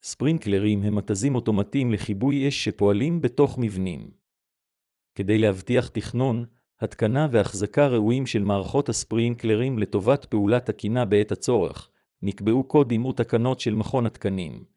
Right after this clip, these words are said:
שמפרטים את הדרישות עבור ספרינקלרים. כמו כן, נקבע כי כל מערכת כיבוי אש שמורכבת ממתזי מים,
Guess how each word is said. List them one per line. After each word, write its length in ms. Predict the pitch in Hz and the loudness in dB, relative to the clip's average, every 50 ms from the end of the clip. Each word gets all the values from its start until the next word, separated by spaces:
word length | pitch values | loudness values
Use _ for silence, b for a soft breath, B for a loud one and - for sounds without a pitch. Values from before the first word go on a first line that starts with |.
| _ _ _ _ - | _ _ _ _ -10
שמפרטים 680 | - 110 107 92 - - 131 131 127 - 151 143 139 | -6 -4 -4 -2 0 2 2 2 2 2 0 0 0
את 120 | 131 - 120 | 0 -2 -2
הדרישות 540 | 107 101 107 104 - - 147 151 156 - | -2 0 -2 -4 0 2 2 2 2 2
עבור 280 | 127 104 107 127 123 107 | 0 -2 0 0 -2 -2
ספרינקלרים. 840 | - - - 127 127 117 113 - - 92 82 73 64 60 55 - - - _ _ _ _ _ _ _ _ _ _ _ _ _ _ _ _ _ _ _ - | -4 -6 -6 -4 -4 -4 -4 -4 -6 -6 -6 -6 -8 -10 -14 -16 -18 -20 _ _ _ _ _ _ _ _ _ _ _ _ _ _ _ _ _ _ _ -6
כמו 180 | 110 107 101 | -4 -4 -4
כן, 300 | - - 139 131 117 98 95 98 - _ _ _ _ - | -2 0 0 2 2 0 -2 -4 -10 _ _ _ _ -8
נקבע 380 | 110 101 - - 104 120 135 143 | -8 -8 -6 -2 0 2 2 2
כי 180 | - - 95 - | 0 -4 -8 -2
כל 200 | - 127 135 139 | 2 4 4 4
מערכת 480 | 127 117 110 113 135 131 - 127 - - | 4 2 2 2 0 0 -2 -4 -4 -4
כיבוי 420 | - 104 98 110 127 127 123 123 | -6 -6 -2 0 2 2 2 2
אש 180 | 117 - - - | 0 0 -2 -2
שמורכבת 580 | 113 104 101 98 - - 127 123 120 120 - | 0 0 0 0 0 0 0 0 0 -2 -2
ממתזי 540 | 113 107 101 98 - - 101 92 110 120 117 | -2 -2 -2 -2 -2 -2 -2 0 0 0 0
מים, 520 | 117 113 113 107 95 90 82 82 87 - | 2 0 0 0 -2 -4 -6 -10 -12 -16